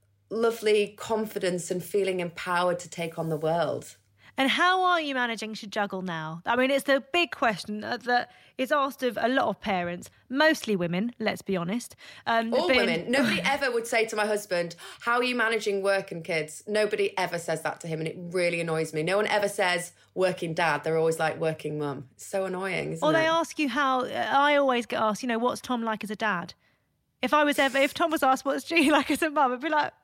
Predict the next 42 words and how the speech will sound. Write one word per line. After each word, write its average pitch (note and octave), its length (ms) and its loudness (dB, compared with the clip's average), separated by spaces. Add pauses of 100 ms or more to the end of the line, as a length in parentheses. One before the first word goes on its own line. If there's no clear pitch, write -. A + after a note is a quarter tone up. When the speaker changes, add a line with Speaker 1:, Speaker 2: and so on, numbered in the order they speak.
(120)
Speaker 2:
"Piss B4+ 220 -2
off," A3+ 280 0 (120)
<laughs> - 120 -2
you G#4 80 6
know. C4 240 6 (320)
But F#4 120 6
there F#4 180 4
is G4+ 140 2
that F4+ 260 0
thing G4 180 -4
about C#4+ 380 0
balancing, B3+ 600 -2
and, A3 120 -10 (320)
and, B3 400 -4
and B3+ 220 -2 (180)
I C#4 200 2
would C#4 160 -6
say B3+ 140 -2
for C4 180 -4
us, D#4 200 -2
we C#4+ 180 -4
have C#4 220 0
to C#4 80 -8
once A#3+ 280 -4
a - 20 -10
month B3 280 -6
kind A3+ 200 -6
of G#3 60 -10
sit - 200 -8
down A#3 220 -2
and G#3+ 100 -8
go, G3+ 380 -4
"What's B3 260 -2
working, A3 420 0
what's G3+ 260 -2
not?" G3 300 -4 (280)
You A#3 80 -2
know, G3+ 160 0
and A3 100 0
it B3 80 -4
is C4 240 0
that, G#3+ 300 0